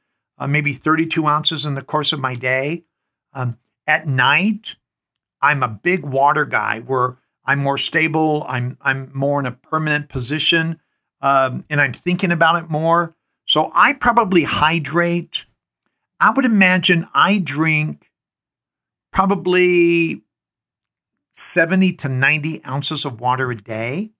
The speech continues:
I like to stay hydrated. It's very important. Here's another one, number ten.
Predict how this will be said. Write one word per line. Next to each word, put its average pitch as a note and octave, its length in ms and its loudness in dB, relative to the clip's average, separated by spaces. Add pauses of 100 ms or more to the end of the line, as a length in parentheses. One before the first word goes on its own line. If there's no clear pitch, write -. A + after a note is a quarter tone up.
(1040)
I C#3+ 100 -2
like E3+ 300 0
to - 60 -8
stay F3+ 240 0
hydrated. B2+ 720 -4 (1300)
It's C#3+ 160 -2
very D#3+ 280 0
important. C#3+ 640 -6 (800)
Here's D4 280 2
another D3+ 380 4
one, A#2 260 -2
number A3 240 4
ten. A#2 600 -2